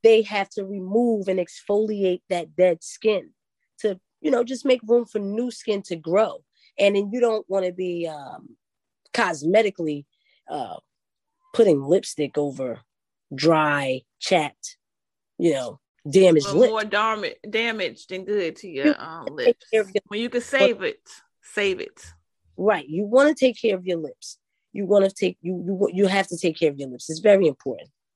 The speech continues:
Speaker 1: So, um, with that being said, I do have, and I have two sizes with the brown sugar lip scrub. Um, I have ten grams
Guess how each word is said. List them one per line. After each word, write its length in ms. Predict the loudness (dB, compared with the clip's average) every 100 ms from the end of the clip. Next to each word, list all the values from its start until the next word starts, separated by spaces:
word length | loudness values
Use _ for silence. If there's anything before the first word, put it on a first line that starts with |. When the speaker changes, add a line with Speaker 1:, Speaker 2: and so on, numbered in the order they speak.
| _ _ _ _ _
Speaker 1:
So, 580 | -10 2 6 6 4 -2 -8
um, 420 | -8 -8 -12 -14 _
with 220 | -2 2
that 240 | 4 2 2
being 240 | -6 -6
said, 460 | -8 -12 -12 -14 -16 _ _ _ -12
I 480 | -8 -6 -6 -8 -10 -12 2
do 300 | 4 4 2
have, 360 | 0 0 0
and 100 | 0
I 40 | 2
have 220 | 2 0
two 240 | -2 -4
sizes 720 | -2 -2 0 -2 -4 -8 -12 -18 _ _ 0
with 200 | 0 2
the 80 |
brown 360 | 0 0 0 -2
sugar 320 | -2 -2 -2
lip 240 | -2 -2 -2
scrub. 400 | -10 -8 -8 -14 _ _ _ _ _ -8
Um, 340 | -6 -4 -6 -6
I 120 | 0 2
have 260 | 2 -2
ten 280 | 2 2 4
grams 640 | 2 2 0 -4 -10 -18